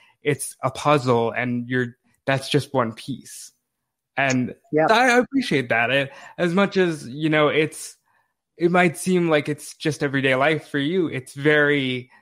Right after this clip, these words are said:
Speaker 1: very relatable.
Speaker 2: Yeah, I, I appreciate you saying that. I think that's, you know, I'm going on fifteen years in professional wrestling, and I like to think that that's one of the reasons why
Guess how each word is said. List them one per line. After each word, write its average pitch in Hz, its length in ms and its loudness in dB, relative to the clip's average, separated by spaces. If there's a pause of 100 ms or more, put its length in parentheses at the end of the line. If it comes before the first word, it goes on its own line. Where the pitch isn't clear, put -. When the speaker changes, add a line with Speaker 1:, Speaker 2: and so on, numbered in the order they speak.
(140)
Speaker 1:
very 131 320 2
relatable. 120 600 -6 (1300)
Speaker 2:
Yeah, 208 180 4
I, 160 200 -4 (120)
I 202 40 6
appreciate 196 360 2
you 170 80 -2
saying 190 240 2
that. 147 120 2
I 165 100 0
think 190 200 0
that's, - 320 2 (1040)
you 190 140 2
know, 220 160 4 (160)
I'm 170 160 -2
going 208 240 4
on 190 100 -2
fifteen 190 440 -2
years 165 220 2
in 165 100 -4
professional 156 420 -2
wrestling, 170 460 -4
and 147 100 -6
I 147 140 0 (100)
like 156 200 0
to 160 160 -2
think 160 220 2
that 147 100 -4
that's 151 200 0
one 151 120 6
of 147 80 4
the 143 60 2
reasons 143 380 2
why 139 440 2